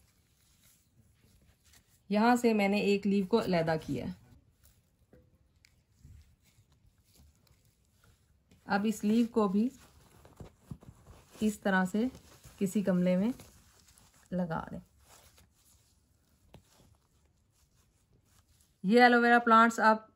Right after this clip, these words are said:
गमलों में लग चुके हैं। बिल्कुल यही मेथड आप आउटडोर इन एलोवेरा प्लांट्स के साथ भी कर सकते हैं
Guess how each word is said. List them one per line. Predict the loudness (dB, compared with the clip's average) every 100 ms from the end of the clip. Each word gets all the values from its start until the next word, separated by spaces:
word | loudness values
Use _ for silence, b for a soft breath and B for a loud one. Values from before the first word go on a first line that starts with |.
| _ -4
गमलों | 0 2 2
में | 2
लग | 0 0
चुके | -4 -4 -2
हैं। | -2 -4 -10 _ _ b b _ -2
बिल्कुल | 0 2 4
यही | 6 4 4
मेथड | 2 2 2 0 2
आप | 2 4
आउटडोर | 2 2 2 2 2 0
इन | -6 -2
एलोवेरा | 0 2 2
प्लांट्स | 2 2 0 0
के | -4
साथ | 0 0
भी | 0 -2
कर | -2 -4
सकते | -6 -10 -6
हैं | -2 -2